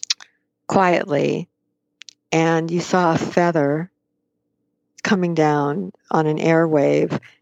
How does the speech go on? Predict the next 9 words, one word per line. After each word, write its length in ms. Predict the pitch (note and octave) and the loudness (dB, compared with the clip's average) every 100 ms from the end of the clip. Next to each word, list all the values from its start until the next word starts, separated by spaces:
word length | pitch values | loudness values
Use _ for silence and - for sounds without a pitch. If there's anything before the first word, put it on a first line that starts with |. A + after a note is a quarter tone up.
| _ | _
and 160 | - F3 | -2 0
you 60 | E3+ | 0
started 520 | G3 F3+ D#3+ E3 D#3 | 0 0 -2 -6 -2
reaching 360 | F#3+ - F#3+ | 0 0 -4
for 300 | E3+ - D3+ | -6 0 2
it 120 | D3 - | 2 -2
frantically, 920 | - D#3+ D3+ D#3 - - - - F#3+ - _ _ _ _ _ _ | -2 -2 0 -2 -2 -2 0 -2 -4 -10 _ _ _ _ _ _
your 240 | - F#3+ F3 | -2 0 2
own 580 | F3+ F3+ F3+ F#3 F#3 | 2 2 0 -2 -4